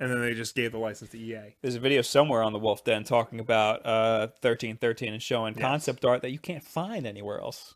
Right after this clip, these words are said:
Speaker 2: ex-, unless you buy this book that I have.
Speaker 1: <laughs>
Speaker 2: Um, so the Star Wars game in development at Visceral will be, uh, re-, will be revamped and moved to a different studio, E A says, although it will also be something completely different, which is very sad.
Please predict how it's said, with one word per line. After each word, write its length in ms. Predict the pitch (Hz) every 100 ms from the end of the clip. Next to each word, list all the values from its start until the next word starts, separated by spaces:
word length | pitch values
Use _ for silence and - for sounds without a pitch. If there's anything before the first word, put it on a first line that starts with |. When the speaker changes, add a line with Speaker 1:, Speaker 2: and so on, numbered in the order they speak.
| _ _ -
Speaker 2:
ex-, 200 | 120 -
unless 240 | 147 170 175
you 60 | 160
buy 200 | 156 151
this 140 | 156
book 220 | 127 117
that 120 | 107
I 60 | 98 117
have. 600 | 156 160 214 220 220 165 156
Speaker 1:
<laughs> 760 | - - - - - - - -
Speaker 2:
Um, 640 | 135 135 131 127 120 110 - _ _ _ _ - _ _
so 280 | - 151 156
the 160 | 139
Star 220 | 143 - 208
Wars 180 | 214 175
game 260 | 196 190
in 80 | 170
development 360 | 156 160 160 147
at 60 | 135
Visceral 480 | 143 156 143 135 139
will 240 | 139 143
be, 340 | 139 143 135 135
uh, 280 | 123 117 110
re-, 340 | 131 131 135 151 -
will 140 | 147
be 100 | 135
revamped 680 | 127 214 180 156 139 151 - -
and 320 | 127 127 123
moved 400 | 131 135 139 143 -
to 220 | 135 135 131
a 140 | 123
different 360 | 127 185 202 120
studio, 440 | - 120 98 95 151
E 160 | 143
A 120 | 117
says, 460 | 107 - 101 95 - - - _ -
although 480 | 143 139 151 143 147
it 160 | 143 139
will 280 | 135 127 -
also 400 | 147 170 190 165
be 380 | 156 143 139
something 400 | - 147 131 127
completely 600 | 123 117 110 - 131 131 123
different, 420 | 113 - - -
which 200 | 107 104
is 140 | 98
very 220 | 104 110 104
sad. 220 | -